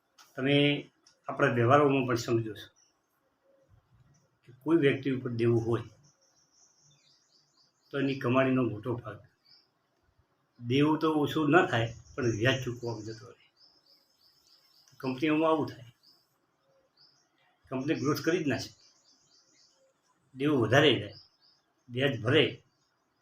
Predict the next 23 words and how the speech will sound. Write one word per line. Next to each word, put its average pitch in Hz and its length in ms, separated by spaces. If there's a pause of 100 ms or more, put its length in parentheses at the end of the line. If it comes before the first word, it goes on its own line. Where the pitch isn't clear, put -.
(380)
અને 143 100
કંપની 139 500
એ - 80
નહીં 110 180
આવે. - 200 (1700)
બીજું 151 280
છે 117 140 (1120)
કે 196 100 (160)
એસ 143 180
આઈ 196 160
પી 208 180
in 190 180
small 175 300 (100)
fund 135 180 (920)
give 156 180 (100)
good 139 200
return. 117 280 (4000)
સ્મોલ 170 380
ફંડની 175 380
એસ 131 120
આઈ 156 140
પી 156 160
ઓ - 20